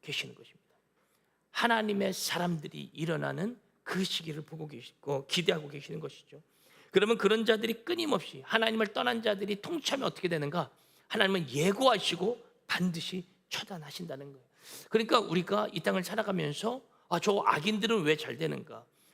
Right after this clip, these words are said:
저들은 도대체 무슨 복을 받았길래 하나님도 믿지 않고 예수 그리스도의 말씀도 따라가지 않는데 저들은 왜 잘 되는가?"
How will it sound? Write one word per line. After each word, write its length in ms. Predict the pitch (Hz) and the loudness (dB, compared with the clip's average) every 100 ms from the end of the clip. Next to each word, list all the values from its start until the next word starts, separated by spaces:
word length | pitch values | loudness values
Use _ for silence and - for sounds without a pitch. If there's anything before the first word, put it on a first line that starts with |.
| _ | _
저들은 680 | - 147 147 190 185 220 160 | -2 0 2 2 2 0 -2
도대체 500 | - 180 190 - 208 | 0 0 0 0 0
무슨 400 | 160 143 196 277 | 2 0 0 0
복을 240 | 240 247 208 | -2 -2 0
받았길래 600 | 185 175 - 143 151 - _ _ | 2 2 -2 -8 -10 -12 _ _
하나님도 520 | - 285 302 285 254 | 0 2 2 0 -4
믿지 320 | 98 170 - 101 | -4 -6 -4 -2
않고 240 | 90 170 | 0 -2
예수 280 | 143 196 214 | 0 0 -2
그리스도의 280 | 226 208 208 | -6 -6 -2
말씀도 360 | 135 - - | -2 -2 -6
따라가지 420 | 180 208 247 233 180 | -2 0 0 0 0
않는데 380 | 147 139 196 - _ | -2 -2 -6 -8 _
저들은 460 | - 170 180 170 175 - - | -4 0 0 -2 -4 -8 0
왜 440 | 139 208 220 208 | 4 4 4 0
잘 220 | - 139 | 2 0
되는가?" 300 | 135 135 120 | 2 -4 -6